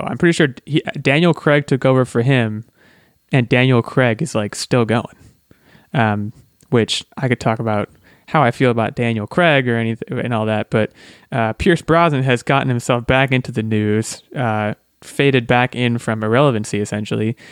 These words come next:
and said, "It's time for a female double oh seven. Quote unquote, 'Get out of the way, guys, uh,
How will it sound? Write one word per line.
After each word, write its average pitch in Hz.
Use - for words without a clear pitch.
and 120
said, 117
"It's 127
time 160
for 143
a 120
female 127
double 117
oh 107
seven. -
Quote 131
unquote, 117
'Get 151
out 143
of 139
the 127
way, 120
guys, -
uh, 113